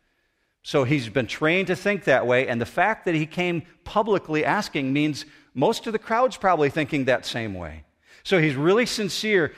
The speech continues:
but he's focused on works, which was really common in the first century. People thinking they can do enough good things to earn their way to God, as opposed to realizing it only came through Christ. Now, what's amazing is not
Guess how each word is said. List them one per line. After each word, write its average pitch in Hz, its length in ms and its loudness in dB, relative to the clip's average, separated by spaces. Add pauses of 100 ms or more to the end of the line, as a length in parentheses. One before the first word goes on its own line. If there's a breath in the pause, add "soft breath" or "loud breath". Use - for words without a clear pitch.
(120 loud breath)
but 160 80 2
he's 151 120 -2
focused - 440 -2
on 127 260 -2
works, 139 420 -4
which 123 200 -10
was 110 160 -6
really 143 300 0
common 123 420 -4
in 95 80 -6
the 95 80 -6
first 117 260 -8
century. 101 400 -10 (340 soft breath)
People 143 260 -2
thinking 139 360 -4
they 131 160 2
can 117 220 -6
do 147 180 0
enough 127 380 -2
good 156 240 -2
things 95 320 -8
to - 140 -10
earn 139 200 0
their 117 160 0
way 120 300 2
to - 120 -12
God, 95 440 0 (200 loud breath)
as 165 120 0
opposed 160 260 -2
to 135 80 -6
realizing 127 460 2
it 117 80 -2
only 123 160 -2
came 131 200 -4
through 113 180 -10
Christ. - 540 -4 (360 loud breath)
Now, 151 160 4
what's 185 280 2
amazing 160 520 2
is 123 200 0
not 165 360 4